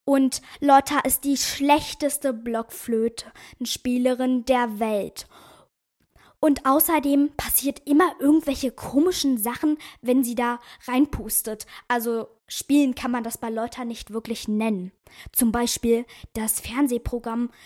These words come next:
schaltet um oder Pfannkuchen schmecken plötzlich nach Rosenkohl. Und immer wenn Lotta ihre Flöte loswerden will, taucht sie plötzlich wieder auf. Lotta hat keine Ahnung, wie das eigentlich passieren kann.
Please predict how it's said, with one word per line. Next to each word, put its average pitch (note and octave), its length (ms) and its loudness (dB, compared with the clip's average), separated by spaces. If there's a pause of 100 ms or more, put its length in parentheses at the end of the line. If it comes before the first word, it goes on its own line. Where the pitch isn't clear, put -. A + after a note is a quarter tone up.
(140)
schaltet A#3 460 -6
um B3 240 -2 (340)
oder B3 240 -2
Pfannkuchen C#4+ 720 -2
schmecken B3+ 380 -4
plötzlich - 400 -6
nach A3 200 -6
Rosenkohl. A3+ 960 2 (200)
Und C4 220 2
immer D#4 260 6
wenn B3 160 2
Lotta D4 340 0
ihre A#3+ 240 -2
Flöte A#3+ 720 0 (220)
loswerden B3 560 0
will, D4+ 240 2 (260)
taucht - 300 -4
sie A#3 80 -4
plötzlich - 560 -4
wieder B3+ 340 -2
auf. A3+ 460 -4 (420)
Lotta C4 260 0
hat - 240 -6
keine C#4+ 580 4
Ahnung, B3 380 2
wie A3+ 100 -4
das A3+ 220 -4
eigentlich A#3+ 540 -4
passieren A3+ 640 -4
kann. G3+ 400 -10